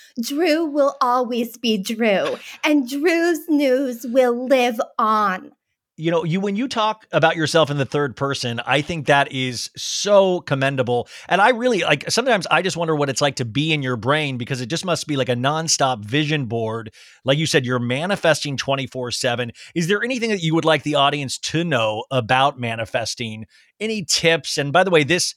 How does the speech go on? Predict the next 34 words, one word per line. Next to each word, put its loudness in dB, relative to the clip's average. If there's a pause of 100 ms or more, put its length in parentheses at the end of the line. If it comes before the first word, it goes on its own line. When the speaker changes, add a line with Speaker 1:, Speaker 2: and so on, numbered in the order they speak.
(200)
Speaker 2:
podcast 2
does -2
not -2
go 4
against -2
the -8
strike -2
in -6
any -6
sort -4
of -6
way. 2
So -6 (260)
feel -4
free -8
to 0
really -2
say 2
anything -2
as -4
we -2
wrap -2
up -2
here. -16 (280)
Speaker 1:
You -2
know, 2
my 0
brain 0
is -4
very 2
much -2
like 0
a 0
Pinterest -2